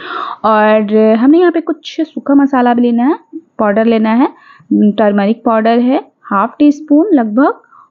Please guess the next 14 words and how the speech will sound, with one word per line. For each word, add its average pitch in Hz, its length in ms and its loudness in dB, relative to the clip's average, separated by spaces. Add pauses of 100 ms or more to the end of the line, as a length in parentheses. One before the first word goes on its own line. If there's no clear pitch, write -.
और 202 260 0
हाफ 208 380 -4
टी 320 120 2
स्पून 302 380 2
red 233 320 -2
chili 302 260 2
powder। 285 340 0
हमने 233 240 -2
यहाँ 214 320 -6
पे 277 80 -2 (180)
कम 220 140 -2 (260)
ले 226 260 0
रही 233 120 4
हूँ 247 220 4